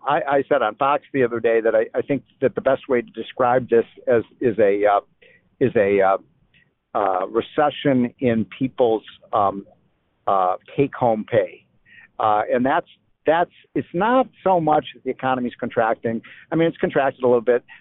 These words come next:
but it, what's real, the real damage is that the average family has lost since, since Biden became president, roughly four thousand dollars a year in purchasing power. In other words, their paychecks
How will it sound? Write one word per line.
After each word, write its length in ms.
but 120
it, 120
what's 280
real, 420
the 100
real 220
damage 480
is 320
that 140
the 160
average 420
family 480
has 260
lost 380
since, 180
since 180
Biden 300
became 300
president, 560
roughly 720
four 360
thousand 420
dollars 500
a 60
year 500
in 80
purchasing 540
power. 480
In 80
other 120
words, 280
their 120
paychecks 440